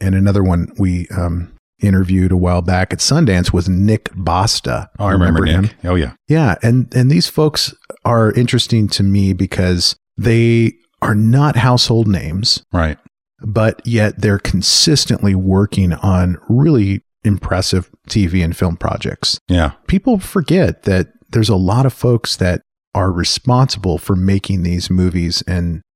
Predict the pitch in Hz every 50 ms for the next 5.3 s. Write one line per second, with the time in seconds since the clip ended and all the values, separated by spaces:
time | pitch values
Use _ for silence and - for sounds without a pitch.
0 | _ _ - - 110 101 87 95 92 - - 98 85 85 - - - 90 85 82
1 | 85 - 92 95 104 95 87 78 78 82 - 82 87 82 82 87 92 95 101 101
2 | 92 95 95 95 98 - - 87 87 85 82 - - - _ _ _ _ _ -
3 | - 101 92 90 - - 98 92 92 92 80 90 101 101 101 92 92 101 98 -
4 | - 92 - - 101 92 92 95 92 90 90 87 85 85 85 98 101 98 92 98
5 | 92 87 87 87 87 85 -